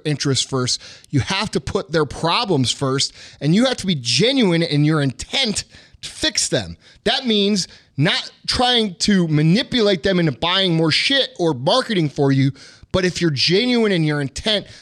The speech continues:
to do the right thing with these people, they sense that. Nothing can replace sincerity. People know when you're being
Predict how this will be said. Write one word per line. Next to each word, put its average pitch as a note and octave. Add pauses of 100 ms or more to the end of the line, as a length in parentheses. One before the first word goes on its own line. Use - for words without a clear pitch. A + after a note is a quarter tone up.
(140)
to -
do F#3
the G3
right D#3+
thing G3
with D#3
these C#3+
people, C3+
they B2+
sense -
that. F#2+ (300)
Nothing A3+
can G3
replace F3
sincerity. D3 (300)
People G#3
know E3
when C3+
you're C3+
being D3